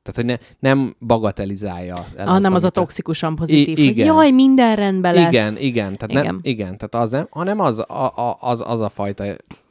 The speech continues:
Speaker 1: ilyen
Speaker 2: Sz-
Speaker 1: el-, elfogad-, elfogadó rész, az, az egy nagyon,
Speaker 2: Szerintem
Speaker 1: nagyon
Speaker 2: az nagyon,
Speaker 1: pozitív.
Speaker 2: az nagyon magas érzelmi intelligenciára utal, amikor a bajban lévő embertársadnak a bánatát nem egyből elhessegeted azzal, hogy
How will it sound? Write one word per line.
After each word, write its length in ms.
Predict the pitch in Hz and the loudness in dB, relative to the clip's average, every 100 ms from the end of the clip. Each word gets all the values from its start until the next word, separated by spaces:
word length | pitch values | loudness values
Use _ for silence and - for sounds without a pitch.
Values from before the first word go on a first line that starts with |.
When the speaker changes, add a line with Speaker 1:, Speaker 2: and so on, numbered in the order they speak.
| _ _ _ - | _ _ _ -12
Speaker 1:
ilyen 200 | 107 101 | -10 -8
Speaker 2:
Sz- 140 | 85 | -8
Speaker 1:
el-, 200 | 101 92 | -8 -8
elfogad-, 520 | 98 92 - 90 - 98 101 | -8 -10 -14 -16 -14 -14 -10
elfogadó 600 | 104 - 98 98 95 92 | -10 -8 -10 -8 -8 -8
rész, 240 | 92 - | -8 -10
az, 180 | 92 101 | -12 -10
az 200 | 82 98 | -10 -10
egy 100 | 90 | -10
nagyon, 400 | 90 85 80 92 _ _ _ | -12 -14 -14 -16 _ _ _
Speaker 2:
Szerintem 360 | - 185 180 180 180 | -10 -6 -4 -4 -4
Speaker 1:
nagyon 40 | 180 | -4
Speaker 2:
az 100 | 180 | -2
nagyon, 260 | 180 160 151 | -4 -4 -6
Speaker 1:
pozitív. 160 | - _ _ _ | -10 _ _ _
Speaker 2:
az 120 | 170 | -8
nagyon 240 | 180 175 165 | -6 -6 -6
magas 340 | 165 - - | -8 -8 -8
érzelmi 420 | - 143 147 160 | -8 -8 -8 -6
intelligenciára 880 | 160 160 143 143 151 - 147 151 160 | -8 -8 -8 -10 -10 -10 -12 -10 -10
utal, 360 | 160 170 170 170 | -8 -6 -4 -4
amikor 380 | 165 156 147 | -6 -8 -8
a 180 | 147 156 | -6 -6
bajban 400 | 160 165 156 143 | -4 -4 -4 -6
lévő 240 | 143 151 147 | -8 -8 -8
embertársadnak 1080 | 156 156 151 - 147 156 - 156 147 151 - | -8 -8 -10 -6 -6 -4 -6 -6 -6 -10 -8
a 100 | 143 | -8
bánatát 560 | 165 147 160 160 160 | -6 -6 -8 -10 -8
nem 180 | 165 156 | -6 -6
egyből 300 | 147 170 156 | -8 -10 -10
elhessegeted 680 | 147 151 - 165 156 - 156 | -8 -8 -10 -10 -10 -10 -10
azzal, 280 | 151 165 151 | -10 -6 -6
hogy 160 | 151 | -6